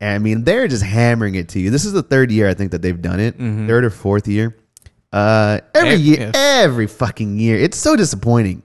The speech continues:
Speaker 2: Every year's been the same thing.
Speaker 1: There's been one to two items that I've been like,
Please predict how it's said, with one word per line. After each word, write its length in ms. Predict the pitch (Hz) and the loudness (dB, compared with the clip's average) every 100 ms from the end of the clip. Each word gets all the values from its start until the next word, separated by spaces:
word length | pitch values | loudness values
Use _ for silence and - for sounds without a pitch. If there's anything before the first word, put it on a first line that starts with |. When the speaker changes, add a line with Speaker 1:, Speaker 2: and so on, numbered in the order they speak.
| _ _ | _ _
Speaker 2:
Every 240 | - 147 | -6 -2
year's 140 | 175 165 | -2 -2
been 100 | 170 | -2
the 60 | |
same 180 | 151 160 | -2 -4
thing. 260 | - 165 151 | -4 -4 2
Speaker 1:
There's 200 | 208 233 | 2 2
been 440 | 220 233 143 120 120 | 0 0 0 2 2
one 280 | 143 202 196 | 2 0 -2
to 120 | 143 | -2
two 320 | - 147 151 | 0 2 4
items 580 | 123 117 98 85 87 - | 4 4 2 -4 -10 -8
that 140 | 101 101 | 0 2
I've 220 | 110 98 | 4 4
been 160 | 110 101 | 2 2
like, 340 | 92 87 | 0 -2